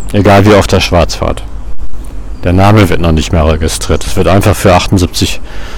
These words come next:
fünfzig, für achtundsiebzig Euro so ein Ticket verkauft, ne? Jo. Ich war trotzdem ja erstaunt über die Anzahl der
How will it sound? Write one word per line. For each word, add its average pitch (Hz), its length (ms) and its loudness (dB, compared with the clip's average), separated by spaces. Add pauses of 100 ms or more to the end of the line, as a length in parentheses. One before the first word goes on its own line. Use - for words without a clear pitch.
(1080)
fünfzig, 95 400 0 (140)
für 117 180 2
achtundsiebzig 98 540 2
Euro 92 320 4
so 85 100 2
ein 82 120 0
Ticket 95 320 0
verkauft, 80 480 -2
ne? 160 160 2 (4000)
Jo. 90 200 2 (460)
Ich 104 160 0
war 110 80 4
trotzdem 101 380 2
ja 82 160 4 (400)
erstaunt 95 400 2
über 90 160 4
die 98 140 2
Anzahl 90 500 2
der 76 300 0